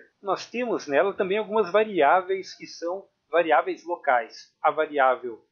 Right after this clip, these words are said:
que é na realidade um vetor de duas posição, temp, que é um vetor temporário,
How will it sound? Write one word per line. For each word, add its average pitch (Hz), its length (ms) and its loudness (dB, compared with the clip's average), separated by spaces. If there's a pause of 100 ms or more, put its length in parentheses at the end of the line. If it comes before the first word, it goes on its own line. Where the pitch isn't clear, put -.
(220)
que 151 100 -6
é 139 40 -2
na 139 100 -6
realidade 131 400 0
um 180 80 -4
vetor 147 340 0
de 127 140 -14
duas 131 180 -6
posição, 123 540 -4 (320)
temp, 214 240 0 (340)
que 175 80 0
é 151 60 4
um 151 140 -4
vetor 135 300 -8
temporário, 165 580 2